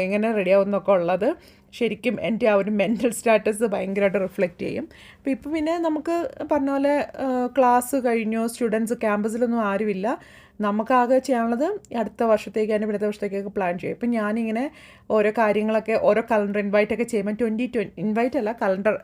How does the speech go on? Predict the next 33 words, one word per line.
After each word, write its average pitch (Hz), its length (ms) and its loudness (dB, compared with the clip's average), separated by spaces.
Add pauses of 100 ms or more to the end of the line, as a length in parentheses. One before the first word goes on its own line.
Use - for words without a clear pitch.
ആഡ് 196 220 0
ഒക്കെ 196 140 -2
ചെയ്യുമ്പോൾ 208 340 -4
ട്വൻ്റി 214 260 -2
ട്വൻ്റി 214 220 0
ഫൈവ്, 202 400 -2
ട്വൻ്റി 190 180 -4
ട്വൻ്റി 208 300 -2
സിക്സ് 233 360 -6
എന്നൊക്കെ 214 260 -4
പറയുമ്പോഴത്തേനും 196 440 -2
എനിക്ക് 208 200 -2
തന്നെ 247 200 -2 (400)
ചിലപ്പോൾ 285 320 2
സംശയം 247 460 0
തോന്നും, 214 240 -2
ഞാൻ 277 200 0
ഏത് 226 360 -2
നൂറ്റാണ്ടിലാണ് 202 600 -2
ഇപ്പോൾ 190 200 -6
ജീവിക്കുന്നത്? 190 600 -6 (640)
ആ, 240 40 2 (160)
ഇരു-, 214 460 -2
ഇത് 208 180 -4
ഇരുപത്തിമൂന്നാണോ 311 800 -2 (100)
ഇരുപത്തിനാലാണോ? 233 760 0
നിങ്ങൾക്ക് 233 380 -2
ഇപ്പോഴും 202 240 0
അങ്ങനെ 190 200 -2
തോന്നുന്നവരുണ്ടോ? 180 580 -2
ഇത് 175 140 -2 (120)
രണ്ടായിരത്തി 180 400 -4
ഇരുപത്തിമൂന്നാണോ 180 760 -6